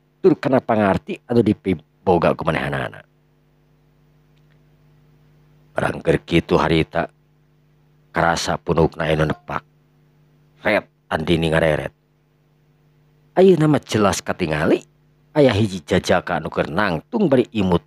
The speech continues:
neuteub ka manehanana. <laughs> "Andini, nuju milarian naon, gelis?" Ceuk eta jajaka ngomong ka Andini sorana lirih, tur bari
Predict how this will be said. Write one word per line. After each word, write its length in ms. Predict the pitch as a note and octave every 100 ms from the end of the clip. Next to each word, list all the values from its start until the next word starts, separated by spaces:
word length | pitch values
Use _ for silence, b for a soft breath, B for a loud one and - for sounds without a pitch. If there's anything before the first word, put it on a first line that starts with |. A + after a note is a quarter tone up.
| _
neuteub 320 | F#2 - E2+ _
ka 80 | -
manehanana. 560 | D#2+ D2+ C#2 C2+ - - _ _ _ _ _ _ _ _ _ _ _ _
<laughs> 1000 | A2 - A2+ - G#2 - - G2+ - - _ F#2+ - - - _ _ _ b b b b b b _
"Andini, 560 | E2+ D2+ D2 C#2 C2 - _ _ _ _ _ _ _ _ _ _ -
nuju 160 | F2+
milarian 400 | F#2 F#2 F#2 G2
naon, 320 | G#2 G2+ D2
gelis?" 480 | C2+ D2 D#2 A2 - _ _ _ _ _ _ _ _ _ _ _ _ _ _ _ _
Ceuk 320 | F3 - -
eta 240 | A#2+ -
jajaka 640 | G2+ F#2 F#2 E2 - D3 - -
ngomong 480 | G#2+ G2 F#2 E2 - _ _ _ _ _ _ -
ka 160 | G2
Andini 400 | F2 F2 D#2 D#2
sorana 480 | - F2+ E2 D#2+ D#2+
lirih, 320 | D#2 F2 A2+ - _ _ _
tur 160 | - F#2+
bari 240 | D#2 F2